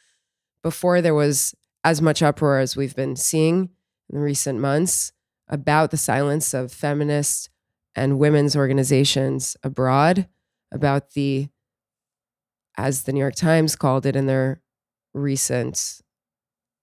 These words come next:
I don't know, s-, gonna say this sarcastically, discovery about the weaponization of sexual violence by Hamas fighters on October seventh. You really drew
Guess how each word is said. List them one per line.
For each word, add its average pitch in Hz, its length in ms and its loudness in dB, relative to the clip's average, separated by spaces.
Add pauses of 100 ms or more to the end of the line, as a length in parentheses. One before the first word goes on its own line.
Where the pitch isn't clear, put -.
(160)
I 82 60 -10
don't 90 140 -8
know, 85 300 -10 (680)
s-, - 260 -8
gonna 143 160 -2
say 135 140 -4
this 131 140 -4
sarcastically, - 880 -4
discovery 147 840 -2 (500)
about 156 140 -4
the 165 80 2
weaponization 151 680 2
of 131 80 -2
sexual 131 640 -2
violence 139 840 -2
by 127 240 -6
Hamas 143 440 -2
fighters 131 480 -4
on 107 220 -6
October 127 400 -6
seventh. 123 600 -4 (640)
You 175 140 0
really 175 440 4 (380)
drew 147 640 -2